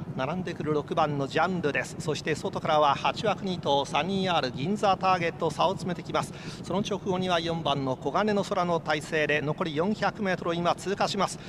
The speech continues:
さあ、前は六番ジャンル、ジャンルに先頭が変わったか、並んでいるサニーアール、銀座ターゲット、そして内をついて四番黄金の空、差を詰めてくる。二百メートルを通過した。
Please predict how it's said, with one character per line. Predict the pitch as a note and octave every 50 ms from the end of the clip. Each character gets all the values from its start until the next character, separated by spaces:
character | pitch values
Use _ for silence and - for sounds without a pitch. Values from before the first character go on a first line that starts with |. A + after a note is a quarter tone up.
| - - -
さ | - - F3 E3
あ、 | D#3+
前 | E3 F3 E3+ F3
は | D#3 D3 C#3+ C#3 - - - - - - - -
六 | C#3 C#3 D3 - G3 F3+
番 | E3+ D#3 C3+ C3+ C3
ジ | - D#3
ャ | E3 F#3+
ン | F#3 E3+ D3+
ル、 | D3 D3 D3 -
ジ | - -
ャ | F3 G3
ン | G3
ル | F#3 F3+
に | E3 E3+ D#3
先 | - F3+ F#3 F3+
頭 | - F#3
が | F3
変 | - F3+ E3+
わ | F#3
っ | E3+
た | - D#3
か、 | - D#3 - -
並 | C#3 C#3 D#3 F3+ G3 G3
ん | F#3+
で | F3+ F#3+ F#3
い | F3+ F3
る | F3+ F3+ D#3+ - - - - -
サ | - - D#3 D#3+
ニ | F3+ G3 G3 G3 F#3+
ー | F#3
ア | F3
ー | D#3+
ル、 | C#3 A#2+
銀 | B2+ C3 D#3 G#3 G#3
座 | F3 G#3 G3 F3+
タ | - F3 F#3+ F#3+
ー | F#3
ゲ | E3+ E3+
ッ | D3 C#3+ - -
ト、 | D#3+ D3+ C#3+
そ | - D#3+ D3
し | - -
て | - F#3 E3+ - - - - - - - - -
内 | D3 C#3+ - - G3
を | G3
つ | F#3+ - G3+
い | G3 F#3+
て | - G#3 F#3+ F#3+ E3+
四 | F3 F#3 F#3+ F#3+
番 | F3+ E3+ E3+ E3
黄 | - E3 D#3+
金 | D#3+ F#3 G3+ G#3 G3+
の | G3 G3 G3 E3+
空、 | - - F#3+ F#3 E3+ D3+
差 | - E3+ E3
を | G3
詰 | G3+ - G3+
め | F#3+
て | F#3 E3+
く | G3 F#3
る。 | E3+
二 | E3 E3 D3+
百 | G3 G3 G3 G#3+
メ | G3+ G3
ー | F#3+
ト | G3+
ル | F#3+ F3+
を | F3
通 | - - F#3+ -
過 | G#3 F#3
し | - -
た。 | A3 D#3